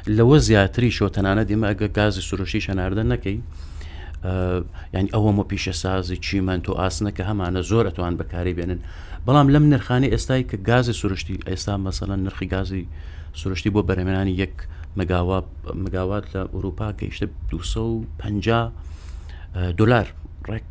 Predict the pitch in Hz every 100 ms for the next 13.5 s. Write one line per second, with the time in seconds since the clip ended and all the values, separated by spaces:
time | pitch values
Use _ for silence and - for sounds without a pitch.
0 | - - 95 98 95 101 120 120 110 95
1 | 82 80 - - - - 92 117 113 98
2 | 104 120 120 107 - - - - - 107
3 | 117 - 110 101 107 - 117 98 92 92
4 | 110 - 101 - 98 - 104 101 104 -
5 | - - - - 104 101 123 104 92 -
6 | 117 135 127 101 107 117 123 110 120 123
7 | 123 117 - - - 110 117 113 110 113
8 | 110 120 123 131 - 110 98 107 120 -
9 | - - 110 113 107 113 113 110 104 104
10 | - 135 131 117 113 104 85 69 - -
11 | - - - - - - - - - -
12 | - - - 101 107 95 - 110 110 -
13 | 110 120 123 110 113